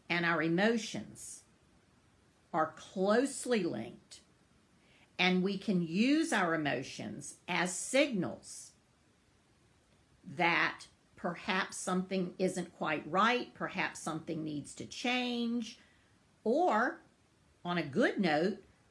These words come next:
perhaps there's a good feeling that I want more of,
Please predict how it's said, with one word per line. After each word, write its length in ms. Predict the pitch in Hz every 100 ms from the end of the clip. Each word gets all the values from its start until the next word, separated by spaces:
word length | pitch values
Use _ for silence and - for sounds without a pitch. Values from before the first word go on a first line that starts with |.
| -
perhaps 680 | 240 233 233 247 247 -
there's 760 | - 254 254 254 247 - - - - _ _ _ _ _ _ _ _ _ - -
a 80 | 208
good 480 | 147 160 294 269
feeling 500 | - 233 226 226 240
that 160 | 233 220
I 200 | 226 233
want 360 | 214 233 247 220
more 460 | 202 233 269 277
of, 500 | 269 285 339 - -